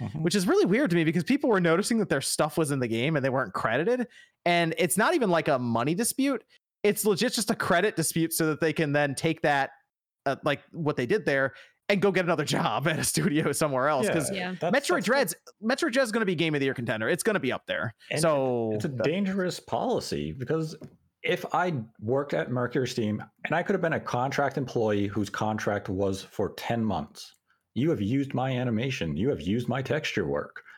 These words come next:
Speaker 1: in your game, and you have not given me proper credit.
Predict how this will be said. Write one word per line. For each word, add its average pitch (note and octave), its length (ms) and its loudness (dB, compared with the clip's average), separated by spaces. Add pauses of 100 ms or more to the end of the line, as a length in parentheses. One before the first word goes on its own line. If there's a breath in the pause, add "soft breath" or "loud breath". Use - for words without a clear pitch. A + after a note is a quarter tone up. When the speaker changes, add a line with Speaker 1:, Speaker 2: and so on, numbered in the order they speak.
(100)
Speaker 1:
in C3 140 -2
your C3+ 140 0
game, A2+ 340 0
and E2 100 0
you B2 100 2
have G#2 160 -2
not A2 240 -2
given A2+ 300 0
me F#2 100 0
proper - 360 -2
credit. - 460 -2